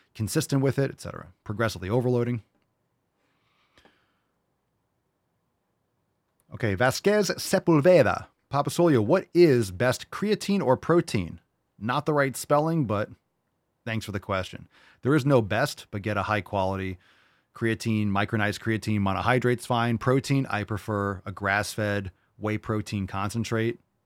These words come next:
third-party tested. You can get quality brands on Amazon. Try one, um, but you don't want any fillers. Unflavored, you don't want any fillers or one,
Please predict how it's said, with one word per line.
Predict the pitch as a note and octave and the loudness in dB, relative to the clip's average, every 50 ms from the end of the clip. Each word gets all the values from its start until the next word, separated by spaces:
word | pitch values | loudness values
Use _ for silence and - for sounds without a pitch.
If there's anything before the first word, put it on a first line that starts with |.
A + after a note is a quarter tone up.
| _ _ _ | _ _ _
third-party | - - A#2+ A#2 A#2 G2 - A2 A2 G#2+ G#2+ G2 | -6 -2 0 0 0 0 0 0 2 2 0 -2
tested. | - G#2+ G#2 G#2 - - A2+ G#2+ G2 F#2 - _ _ _ _ _ _ _ _ _ _ | 0 0 0 0 -2 -2 -4 -4 -4 -6 -12 _ _ _ _ _ _ _ _ _ _
You | - G#2+ | -8 -6
can | G#2+ | -4
get | G2 A2+ G#2+ G#2+ - - _ _ - G#2 - _ | -2 -2 -2 -4 -6 -10 _ _ -18 -18 -18 _
quality | - - A#2+ A2 G#2+ G#2 G#2+ | -4 0 0 2 2 0 -2
brands | F#2+ G#2 G#2 G2+ G2 G2 F#2+ G2 | -2 0 0 0 0 -2 -2 -2
on | F#2+ F#2+ | -4 -4
Amazon. | G2 F#2+ G2+ G2 G2+ F2+ G#2+ G2+ G2 G2+ G2+ F#2+ | -2 -2 -2 -2 -2 -2 -2 -2 -2 -2 -2 -4
Try | - - G#2 F#2+ F#2+ G2 | -6 -4 -2 -2 0 0
one, | G2 G2 G2 G2 G2 G2 - - _ - - _ _ F2 | 0 -2 -2 -2 -2 -4 -6 -10 _ -20 -20 _ _ -18
um, | F#2 F#2 F2+ F2+ F2+ F2+ F2+ F2+ - _ _ _ _ _ - | -14 -12 -12 -10 -10 -12 -14 -14 -16 _ _ _ _ _ -10
but | G#2 G2 | -4 -2
you | G#2+ | 0
don't | G#2+ G#2+ G2+ | 0 2 2
want | G2 G2 | 0 0
any | F#2+ F#2+ F#2+ | -2 -4 -4
fillers. | - - G2 F#2+ G2 F#2 - - | -6 -6 -4 -4 -4 -6 -6 -2
Unflavored, | C3+ C3+ C3 A#2 - A#2 A#2 A#2 A#2 G#2 A2+ G#2 | 0 0 0 0 2 2 2 2 2 2 0 -2
you | G2+ | -2
don't | G2+ G#2 G2+ | 0 0 0
want | G#2 G#2 | 0 -2
any | G#2 G2+ | -2 -4
fillers | - - - G#2+ G2+ G2+ G#2 G2+ G2+ G2+ F#2+ F#2 | -4 -4 -4 -4 -2 -2 -2 -2 -2 -4 -4 -4
or | G2 F#2+ F#2 F#2 - _ _ - _ _ _ | -6 -6 -8 -8 -12 _ _ -20 _ _ _
one, | - A2 A2+ A#2+ A2+ A2 A2 A2 | -6 -2 -2 0 0 0 0 -2